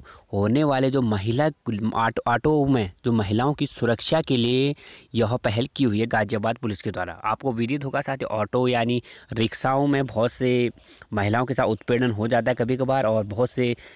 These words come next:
देखने को मिलते हैं हमें कांड। तो उसी से बचाव के लिए साथियों गाजियाबाद पुलिस की यह पहल है। इसमें क्या करेगी गाजिया पुलिस, गाजियाबाद पुलिस जो भी उस शहर के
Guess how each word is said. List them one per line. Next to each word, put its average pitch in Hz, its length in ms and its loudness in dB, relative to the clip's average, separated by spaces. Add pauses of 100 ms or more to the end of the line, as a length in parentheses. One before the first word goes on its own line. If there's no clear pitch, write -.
(140)
देखने 113 260 0
को 120 120 2
मिलते 117 240 0
हैं 120 80 -2
हमें 127 160 -2
कांड। 123 240 -2
तो 123 140 -6
उसी 180 220 -4
से 175 140 0
बचाव 127 400 -2
के 139 120 -6
लिए 127 100 -4
साथियों 120 320 -8
गाजियाबाद 110 480 -2
पुलिस 107 280 -8
की 117 180 -8
यह 107 280 -4
पहल 120 340 -2
है। 135 60 -4
इसमें 156 340 -4
क्या 139 140 -2
करेगी 117 240 -2
गाजिया 117 340 0
पुलिस, 117 300 -4 (420)
गाजियाबाद 117 460 0
पुलिस 120 220 -6
जो 143 180 0
भी 160 200 -2
उस - 180 -10
शहर 107 200 -6
के 123 200 -6